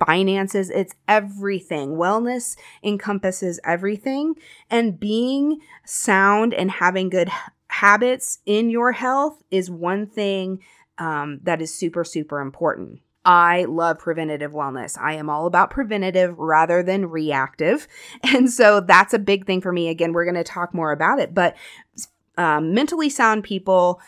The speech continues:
successful people really, uh, watch what they're eating. They watch how they sleep. They watch their own thoughts, mind and body.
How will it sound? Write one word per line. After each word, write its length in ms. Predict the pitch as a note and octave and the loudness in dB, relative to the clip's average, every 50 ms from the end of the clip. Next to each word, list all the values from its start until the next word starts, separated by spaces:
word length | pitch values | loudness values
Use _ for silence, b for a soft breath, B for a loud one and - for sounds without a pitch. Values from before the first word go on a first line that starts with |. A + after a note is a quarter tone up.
| B B | B B
successful 720 | - - G3+ G3+ - - C4+ B3 C4 - - - A#3+ A#3 | -4 -4 -4 -4 -2 -2 0 0 0 -2 -4 -4 -4 -4
people 560 | G3 - F#3+ F#3 F3+ - E3 D#3+ D#3+ E3 E3 - | -4 -6 -8 -8 -4 -2 -2 0 0 -2 -4 -8
really, 680 | - F#3+ F3+ G#3 A3 A#3 A#3+ B3 B3 B3 B3 B3 A#3+ b b b b b _ - | -10 -8 -8 -6 -6 -6 -8 -8 -8 -8 -10 -10 -12 b b b b b _ -8
uh, 240 | F3+ F3 E3 D#3 - | -6 -4 -4 -4 -6
watch 520 | - E3+ F3 F#3+ G3 G#3 G3+ - - - - - - _ | -8 -6 -2 0 2 2 2 0 0 -6 -12 -12 -12 _
what 220 | - F3+ F#3 F3 - | -4 -2 -2 -2 -2
they're 160 | D#3 D3+ - | -4 -6 -4
eating. 440 | - - C#4 C#4+ F#3+ C#4 C4+ C4+ G#3+ | -2 -2 0 0 0 0 -2 -2 0
They 120 | F3+ E3 E3 | 0 0 0
watch 360 | D#3 F3 E3 E3 E3 - - | 0 0 0 0 0 0 -2
how 180 | - E3 E3 | -4 -4 -2
they 180 | D#3+ D#3+ D#3 D#3 | -2 -2 -6 -6
sleep. 600 | D#3 - - - - C4+ D#4 D4 C#4+ C#4+ C#4+ - F#3+ - | -8 -10 -10 -10 -6 -2 -2 -2 -2 -2 -6 -10 -20 -14
They 220 | - F#3 F#3 F3+ F3 | -8 -2 0 0 0
watch 460 | E3+ E3 E3 E3 E3 D#3+ E3 - - | 0 0 2 2 2 2 2 -2 -6
their 200 | E3 D#3 D#3 D#3+ | -6 -6 -4 -4
own 220 | D#3 D#3 D#3 D3 | -6 -6 -8 -10
thoughts, 580 | C#3+ _ - - A#3 B3 B3+ C4 C4+ C4+ - - | -12 _ 0 4 6 8 8 8 6 4 -2 -8
mind 580 | F#3 F#3 F3+ F3 F3+ F3+ F#3+ G#3 A3+ A#3+ A#3+ - | -6 0 2 4 6 6 4 2 0 -2 -2 -2
and 360 | - F3+ F#3 G3 G3 F#3+ F#3+ F3 | -4 -2 -2 0 0 -2 -2 0
body. 520 | F3 E3+ E3+ F#3+ G3+ A#3+ C4 C#4 D4+ E4 | 2 4 4 4 2 2 -2 -4 -4 -6